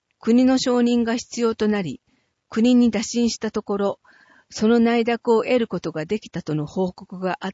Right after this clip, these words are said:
たこと、およびその経営状況等を踏まえ、慎重に審査を行った結果、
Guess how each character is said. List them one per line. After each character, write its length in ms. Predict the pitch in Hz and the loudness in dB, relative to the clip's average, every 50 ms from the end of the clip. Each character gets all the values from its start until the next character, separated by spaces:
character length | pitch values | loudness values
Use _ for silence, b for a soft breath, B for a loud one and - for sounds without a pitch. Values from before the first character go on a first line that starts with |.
| - _ | -10 _
た 100 | - 170 | -12 -12
こ 160 | - 135 135 | -10 -12 -12
と、 240 | - - 156 - - _ _ _ _ _ _ _ _ _ _ _ | -8 -8 -8 -8 -10 _ _ _ _ _ _ _ _ _ _ _
お 120 | - 226 | 0 2
よ 140 | 226 202 180 | 2 2 2
び 220 | 156 147 139 - - _ - | -2 -4 -8 -8 -12 _ -12
そ 180 | - - 220 | -4 0 0
の 140 | 226 226 233 | 0 0 0
経 160 | - - 233 | -2 -2 -2
営 260 | 226 247 254 254 247 | 0 0 2 0 0
状 220 | 233 247 262 247 233 | 0 2 2 2 2
況 280 | - - 190 165 151 | 0 -2 -4 -6 -6
等 240 | - - 170 160 147 | -4 -4 -4 -4 -4
を 80 | 143 - | -4 -6
踏 140 | - - 151 | -6 -6 -4
ま 180 | 156 165 160 | -4 -4 -4
え、 160 | 135 - - _ _ _ _ _ _ _ _ | -6 -8 -12 _ _ _ _ _ _ _ _
慎 320 | - - - 247 254 247 240 | -12 -4 0 2 2 2 0
重 240 | - 240 233 240 240 | 0 0 0 2 2
に 140 | 233 226 | 2 0
審 300 | 220 - - 254 247 233 | -2 -2 0 0 0 0
査 220 | 220 - 175 160 143 | 0 -2 -4 -4 -4
を 80 | 135 | -4
行 120 | - - 165 | -4 -4 -4
っ 160 | 165 160 156 | -4 -4 -4
た 160 | - - 160 - | -8 -10 -14 -14
結 200 | - 160 156 _ _ | -12 -14 -14 _ _
果、 200 | - 156 - | -12 -12 -12